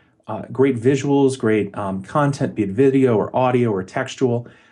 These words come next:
things that ult-, ultimately are gonna attract people. They're, they're magnetic. They're going out in the marketplace directly. You're not reliant on third parties always. Uh,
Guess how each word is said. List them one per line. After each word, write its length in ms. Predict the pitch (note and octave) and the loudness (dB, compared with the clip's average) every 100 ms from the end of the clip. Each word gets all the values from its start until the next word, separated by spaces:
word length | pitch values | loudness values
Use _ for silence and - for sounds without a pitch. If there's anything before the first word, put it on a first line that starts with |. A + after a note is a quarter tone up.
| _ _ | _ _
things 360 | - E3+ D3+ - | 0 2 0 -4
that 260 | A#2 B2 B2+ | -2 0 2
ult-, 260 | C3 C3 - | 2 0 -2
ultimately 300 | D3 - A2+ | -2 0 0
are 60 | G#2+ | 0
gonna 140 | G#2 | -2
attract 440 | G#2 - F#3+ F#3+ | -4 -2 0 0
people. 220 | - G#2 F#2+ | -2 -2 -2
They're, 180 | G2 | -4
they're 220 | - A2+ A2 | -4 -6 -4
magnetic. 600 | A#2 A#2 A2+ D3 G#2+ F#2 | -2 -2 0 0 0 -4
They're 120 | G2 | -4
going 200 | G#2+ G#2+ | -4 -2
out 120 | A2 | -4
in 100 | G#2 | -4
the 60 | G2+ | -2
marketplace 540 | G#2+ G#2+ F#2 A2+ G2+ | -2 -2 -2 0 2
directly. 420 | A2 B2+ C3+ G#2 | 2 2 2 0
You're 100 | F#2 | -2
not 240 | G#2 F#2+ - A#2+ | -2 -6 -8 -4
reliant 460 | A2 G#2+ A2+ A2 | 0 2 0 0
on 140 | G#2+ G2+ | -2 0
third 300 | G#2+ G#2 - | 2 2 4
parties 360 | E3 D#3 G#2 | 2 4 2
always. 420 | F2+ F2+ F#2 A2 - - - _ _ - | 2 0 -4 -6 -12 -20 -20 _ _ 0
Uh, 260 | A2 A2 | 2 2